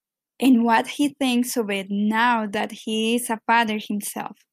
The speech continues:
We were able to get in touch with him, and here's what he told us.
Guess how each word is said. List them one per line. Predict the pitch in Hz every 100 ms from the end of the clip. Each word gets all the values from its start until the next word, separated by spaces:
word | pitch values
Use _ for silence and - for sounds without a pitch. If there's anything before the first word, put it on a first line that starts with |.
| _ _ 214
We | 247
were | 240 208
able | 214 233 254 269
to | 277
get | 254 247
in | 247 254
touch | 254 254 254
with | 220 214
him, | - 202 190 208 - _
and | 220 208
here's | - 233 220
what | - 214 220 -
he | 233
told | - 208 202 214
us. | - - -